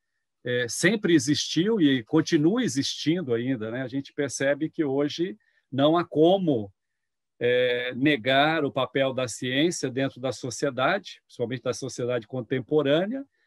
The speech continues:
mas a gente viu na história sempre esse divórcio presente entre a ciência e a religião. Então, é, que a gente, é, que nós, aprendizes da doutrina espírita,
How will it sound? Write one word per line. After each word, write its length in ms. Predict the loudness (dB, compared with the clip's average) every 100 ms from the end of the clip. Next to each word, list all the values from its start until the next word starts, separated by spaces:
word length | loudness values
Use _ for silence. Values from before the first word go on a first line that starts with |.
| _
mas 300 | -2 0 0
a 60 | -4
gente 340 | -6 -8 -10
viu 280 | -4 -2 -2
na 120 | -4
história 540 | -6 -4 0 2 0 -4
sempre 500 | -2 -2 -2 -4 -6
esse 200 | -6 -8
divórcio 640 | -6 0 2 2 -2 -6
presente 800 | -4 -4 -2 0 0 -2 -8 -18 _ _ _ _
entre 320 | -4 -2 -2
a 80 | -2
ciência 600 | -2 -2 -2 -4 -4 -4
e 20 |
a 60 | -4
religião. 680 | -4 -2 -4 -2 -4 -4 -12 _ _ _ _
Então, 640 | -6 -2 2 2 2 -4 -6
é, 560 | -4 -2 -2 -2 -6 0
que 80 | 0
a 80 |
gente, 680 | 2 2 0 -2 -6 -6 -8 -10
é, 400 | -14 -16 -16 -18 -8
que 100 | 0
nós, 380 | 2 2 2
aprendizes 1000 | -4 -6 -6 -4 0 2 0 -4 -12 -14 _ _ _ _ -4
da 160 | -2
doutrina 440 | 0 -2 -2 -2 0
espírita, 800 | -2 0 2 2 0 -4 -4